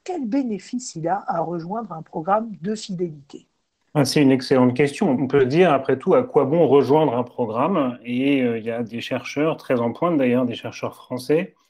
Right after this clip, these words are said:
Speaker 2: qui, euh, appellent cet univers les bénéfices relationnels et qui les ont étudiés en profondeur. Et en fait, la, la valeur qu'un consommateur va retirer de son, euh, membership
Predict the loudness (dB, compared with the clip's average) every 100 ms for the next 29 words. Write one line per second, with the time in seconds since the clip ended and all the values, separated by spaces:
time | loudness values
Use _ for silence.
0 | _ -6 -2 2 4 6 6 4 2 0
1 | -2 2 4 6 4 2 -4 -8 -2 0
2 | 2 2 0 2 2 2 0 -6 -12 -10
3 | 0 0 0 -2 -2 -2 -4 -10 -14 -8
4 | -4 -4 -4 -6 -4 -4 -4 -6 -6 -4
5 | -4 -4 -8 -14 _ _ _ _ _ -2
6 | 2 2 4 0 -2 0 4 4 4 2
7 | 0 2 4 6 6 4 0 -10 -8 -6
8 | -4 0 0 0 -2 0 -2 -2 4 2
9 | 2 0 2 2 0 _ _ -20 _ -10
10 | -4 -4 -2 -2 0 0 -2 0 4 4
11 | 4 2 -2 -6